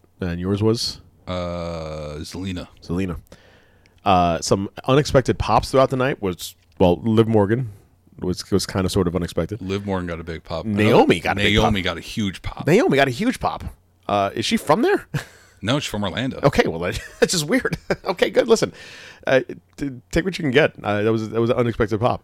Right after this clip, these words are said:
Speaker 2: That was a,
Speaker 1: Um,
Speaker 2: a genuine pop that was garnered by her being pushed so far down the card.
Speaker 1: Hmm.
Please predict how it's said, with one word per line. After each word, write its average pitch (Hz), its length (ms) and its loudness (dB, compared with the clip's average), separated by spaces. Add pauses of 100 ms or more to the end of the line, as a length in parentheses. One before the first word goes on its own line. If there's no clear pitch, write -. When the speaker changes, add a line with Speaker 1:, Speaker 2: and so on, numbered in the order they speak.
Speaker 2:
That 131 240 -2
was 160 200 -2
a, 120 120 0
Speaker 1:
Um, 101 180 2
Speaker 2:
a 90 60 0
genuine 113 720 -2
pop 104 360 -4
that 104 100 -6
was 90 180 -10
garnered 95 520 -4
by 92 180 -2
her 101 300 -2
being 92 360 -6
pushed - 460 -6
so 92 160 -2
far 90 220 -4
down 85 200 -10
the 82 60 -14
card. - 360 -12 (420)
Speaker 1:
Hmm. 90 160 -4